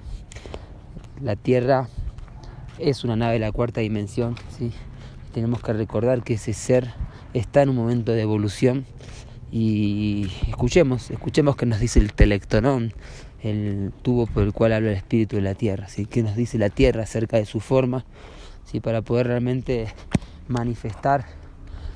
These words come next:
un viaje en el tiempo más armónico y evolucionar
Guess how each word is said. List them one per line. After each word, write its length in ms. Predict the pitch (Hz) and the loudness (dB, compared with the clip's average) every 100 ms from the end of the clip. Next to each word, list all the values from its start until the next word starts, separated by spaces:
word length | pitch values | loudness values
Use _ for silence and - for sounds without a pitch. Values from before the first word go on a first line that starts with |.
| - - - | -12 -12 -4
un 280 | 123 120 117 | -2 0 2
viaje 280 | 123 123 120 | 2 2 -2
en 100 | 113 | -2
el 140 | 110 | -2
tiempo 400 | 127 120 120 117 | 0 -2 -2 -2
más 240 | 120 117 | -2 0
armónico 560 | 107 123 147 131 110 107 | 0 2 2 2 0 -2
y 60 | 110 | -2
evolucionar 680 | 107 113 - 117 139 110 | 0 -4 -2 -2 0 -2